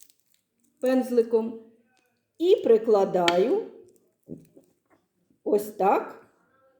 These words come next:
Краще малювати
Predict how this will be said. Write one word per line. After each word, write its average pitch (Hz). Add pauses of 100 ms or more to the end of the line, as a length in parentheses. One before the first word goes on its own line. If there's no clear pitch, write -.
(3500)
Краще 269
малювати 240